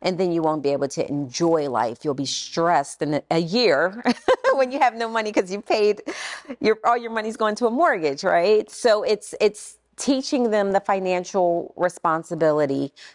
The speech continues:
part so that they can maintain financially independent.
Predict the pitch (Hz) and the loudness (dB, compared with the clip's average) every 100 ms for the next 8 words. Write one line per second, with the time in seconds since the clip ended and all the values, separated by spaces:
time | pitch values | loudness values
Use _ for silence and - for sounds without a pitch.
0 | - 180 151 - 170 151 170 - 180 170 | -4 -2 -2 0 0 2 0 0 -2 0
1 | 156 151 - 160 151 143 143 135 131 143 | 0 -2 -2 -2 -2 -2 -4 -6 -4 -4
2 | 131 127 120 147 101 80 | -2 -2 -4 -4 -4 -6